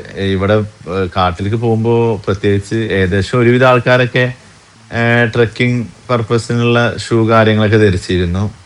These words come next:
ഏ, ചിലരൊക്കെ കാഷ്വൽ ഷൂ, നോർമൽ ചപ്പലൊക്കെ ഉപയോഗിച്ചിരുന്നു. അപ്പൊ അതൊക്കെ പ്രത്യേകിച്ച് ഇങ്ങനത്തെ സ്ഥലങ്ങളിലൊക്കെ പോകുമ്പോ നമുക്ക് അതിൻ്റെതായ സ്പെസിഫിക് ആയിട്ടുള്ള, ഏ,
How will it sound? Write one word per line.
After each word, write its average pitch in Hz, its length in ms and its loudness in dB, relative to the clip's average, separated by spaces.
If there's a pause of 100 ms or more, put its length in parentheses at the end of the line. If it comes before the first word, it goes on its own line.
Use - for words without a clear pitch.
(400)
ഏ, 90 320 2
ചിലരൊക്കെ 87 680 0
കാഷ്വൽ 110 440 2
ഷൂ, 110 380 -2 (140)
നോർമൽ 104 500 2
ചപ്പലൊക്കെ 104 500 0
ഉപയോഗിച്ചിരുന്നു. 87 680 0
അപ്പൊ 80 280 -8
അതൊക്കെ 101 440 -2 (560)
പ്രത്യേകിച്ച് 104 400 2
ഇങ്ങനത്തെ 131 240 4
സ്ഥലങ്ങളിലൊക്കെ 127 600 4
പോകുമ്പോ 127 560 2 (320)
നമുക്ക് 123 320 -2
അതിൻ്റെതായ 127 760 4
സ്പെസിഫിക് - 1160 -2
ആയിട്ടുള്ള, 139 500 2 (540)
ഏ, 123 840 -2